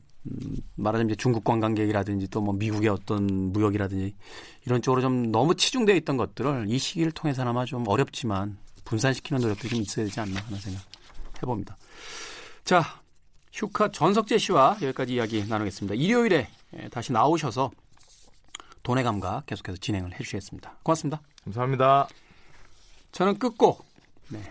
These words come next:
Speaker 1: 미국 사람들은 지금 미국에서 살고 싶어 할까요? 어, 제임스 브라운의 Living in America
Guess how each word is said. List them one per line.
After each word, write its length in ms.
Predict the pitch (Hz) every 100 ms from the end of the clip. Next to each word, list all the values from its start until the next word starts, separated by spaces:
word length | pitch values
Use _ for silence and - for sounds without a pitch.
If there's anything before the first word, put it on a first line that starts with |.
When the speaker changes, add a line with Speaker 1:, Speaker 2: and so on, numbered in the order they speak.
| - - - - - - - - - - - - -
Speaker 1:
미국 180 | 139 139
사람들은 320 | - 151 156
지금 220 | 254 233 226
미국에서 280 | 160 165 -
살고 160 | 190 202
싶어 180 | - -
할까요? 240 | 202 185 170 - - - - - - - -
어, 80 | 110
제임스 320 | 143 151 -
브라운의 400 | 156 147 151 165
Living 440 | 135 127 151 180 180
in 100 | 156
America 500 | 135 123 - 110